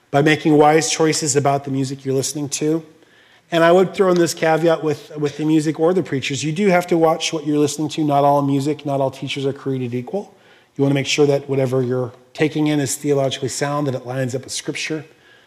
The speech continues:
And you wanna make sure that it focuses on Christ and not on people, boasting in Jesus and not in ourselves. That's, that's tip one. Tip two is, uh,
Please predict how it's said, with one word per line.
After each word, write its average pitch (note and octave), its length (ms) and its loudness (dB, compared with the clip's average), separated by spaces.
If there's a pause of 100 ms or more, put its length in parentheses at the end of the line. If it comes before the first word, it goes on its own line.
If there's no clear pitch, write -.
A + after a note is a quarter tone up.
(140)
And D3+ 140 2
you F#3 60 8
wanna A#3+ 120 6
make B3+ 160 2
sure G#3+ 160 4
that F#3+ 160 4
it E3+ 140 0
focuses E3 600 -2
on C3+ 280 -6
Christ - 680 -4 (580)
and C#3+ 120 -2
not C#3+ 240 2
on B2+ 400 -6 (160)
people, C#3 420 -6 (300)
boasting D3 400 0
in C#3+ 100 -4
Jesus B2+ 460 -6
and B2 100 -6
not A#2+ 200 -6
in A2+ 80 -6
ourselves. A2+ 420 -10
That's, D3 220 -2
that's D#3 260 -2
tip C#3 260 -4
one. C3+ 300 -2 (680)
Tip G#3+ 200 2
two G#3 420 6 (1400)
is, D#3+ 440 6
uh, D3+ 480 4